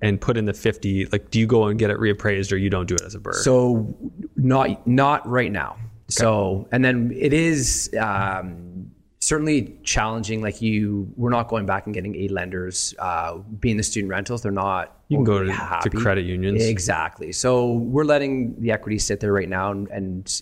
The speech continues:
Speaker 1: Yeah.
Speaker 2: um, we are gonna pull some money when we need it for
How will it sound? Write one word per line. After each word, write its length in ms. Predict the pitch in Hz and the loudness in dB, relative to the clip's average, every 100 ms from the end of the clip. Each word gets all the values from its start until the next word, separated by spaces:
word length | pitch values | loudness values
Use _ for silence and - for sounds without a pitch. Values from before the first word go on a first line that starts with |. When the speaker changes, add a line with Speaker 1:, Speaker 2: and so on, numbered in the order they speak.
| - | -2
Speaker 1:
Yeah. 220 | 101 92 | 0 0
Speaker 2:
um, 500 | 95 92 90 87 85 90 | -2 -4 -4 -6 -8 -2
we 220 | 107 120 | 2 4
are 140 | 110 | 2
gonna 120 | 104 | -2
pull 220 | 95 - 95 | -2 -4 -2
some 160 | 101 | -4
money 220 | 95 92 | -4 -4
when 180 | 95 95 | -6 -6
we 140 | 95 90 | -6 -6
need 180 | 90 | -6
it 220 | 107 - - _ _ _ _ _ _ | -8 -10 -12 _ _ _ _ _ _
for 360 | 98 87 82 | -2 -2 -2